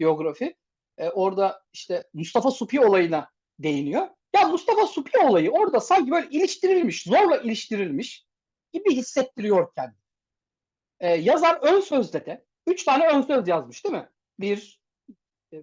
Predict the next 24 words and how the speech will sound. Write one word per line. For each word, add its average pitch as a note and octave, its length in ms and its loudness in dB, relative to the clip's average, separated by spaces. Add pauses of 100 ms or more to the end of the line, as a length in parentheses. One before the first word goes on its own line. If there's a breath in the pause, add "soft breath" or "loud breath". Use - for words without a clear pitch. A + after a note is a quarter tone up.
(120)
bakalım, D#3+ 360 -8
bir, D3 380 -14
iki, F#3+ 380 -14 (600)
üç - 200 -10
farklı D#4 340 2
baskılar F3+ 440 0
için E4+ 340 -8 (320)
üç F#4+ 160 0
tane C4+ 220 4
ön C4+ 200 6
söz D3 300 -4
yazmış. A2+ 420 -14 (360)
Üçünde E4+ 440 0
de F#3 80 4
farkındaysanız B3 880 0
neyi B3 180 4
vurguluyor? G3+ 560 -2 (640)
Mustafa A3 420 -4
Supi G#3+ 340 -12
olayını D#3 320 -4
vurguluyor. A#2 460 -10
Mustafa B3+ 340 -4
Supi D3 260 -16
ilk, B3 260 -10